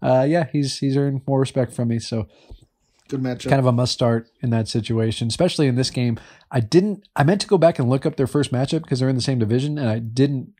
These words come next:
Speaker 1: do that. But I'm hoping for my sake it was a shootout because in this game,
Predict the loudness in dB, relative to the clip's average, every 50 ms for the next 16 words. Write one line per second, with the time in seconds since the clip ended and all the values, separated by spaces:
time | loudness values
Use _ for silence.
0 | -2 0 2 2 2 2 -2 -4 -4 -4 -6 -6 -4 -4 -6 0 4 4 4 6
1 | 4 -2 -4 -2 -2 0 0 0 0 0 0 -2 0 0 -2 -2 -2 -2 -4 -4
2 | -2 0 0 0 0 -4 -4 -8 -10 -6 -4 -2 -2 -2 -4 -6 -10 -20 -20 -20
3 | -20 -20 -20 -20 _ _ -4 -2 0 0 2 0 -2 -4 -6 -2 2 4 4 4
4 | 2 0 0 2 2 2 2 0 -2 -4